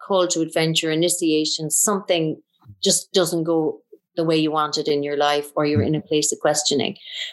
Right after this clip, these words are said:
Speaker 1: Then you're brought into, if you do, if you're willing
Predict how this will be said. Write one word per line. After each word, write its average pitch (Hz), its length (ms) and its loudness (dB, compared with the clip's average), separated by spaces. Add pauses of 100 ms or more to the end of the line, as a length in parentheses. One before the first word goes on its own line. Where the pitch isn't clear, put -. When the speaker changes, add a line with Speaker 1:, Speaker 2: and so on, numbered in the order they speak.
(220)
Speaker 1:
Then 214 240 0
you're 185 160 -2
brought 175 340 -2
into, 170 600 0
if 156 140 -8
you 180 120 0
do, 208 460 0
if 165 120 -2
you're 175 240 0
willing 185 480 -2